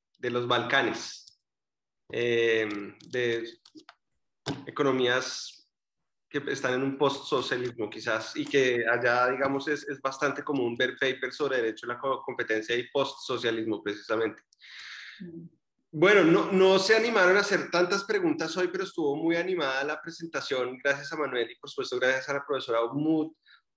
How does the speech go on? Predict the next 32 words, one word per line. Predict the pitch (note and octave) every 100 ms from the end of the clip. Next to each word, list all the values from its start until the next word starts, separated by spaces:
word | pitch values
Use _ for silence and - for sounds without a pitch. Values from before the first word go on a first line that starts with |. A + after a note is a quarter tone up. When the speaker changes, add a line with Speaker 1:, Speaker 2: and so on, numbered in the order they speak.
| - -
Speaker 1:
por | C#3+
sus | -
comentarios, | C#3 C3+ B2+ C3+ C3 B2+
sus | C3+ D3
preguntas | D3+ C3+ B2 A#2+
críticas. | D3 D3 C#3+ D3 C#3+
Pues | - C3
la | B2
verdad, | A#2 A#2+ B2 C#3 - -
eh, | C#3+ C#3 B2
a | A#2+
mí | C3 B2+
la | B2+
verdad | C#3 B2+
es | -
que |
me | C#3
encantó, | C#3 C3+ - D3
sí | D3+
me | C#3
pareció | C3+ - A2
súper | - D3+ C3+ B2+
interesante. | B2 B2 A#2 C#3+ E3+ E3 F3+ - _ - _ _
Por | C#3+
aquí, | C3+ C3+ C#3+ C#3 C#3 C#3+ - -
eh, | C3 C3+ C3+ C3 B2 A#2+ A2+ A2 G#2+ G2+ G2 G2+ - _ _ _ _ _ _ _ _ _ _ -
eh, | B2+ A#2+ A#2 A#2 A2+ - -
Nicolás | C#3 C3+ C3+ B2+ A#2+ -
está | C#3
haciendo | C3 C3+ C3
comentarios | C#3 C3+ B2 B2+ A#2 A#2+ A#2+
sobre, | C#3 C3 B2+ B2 A#2 -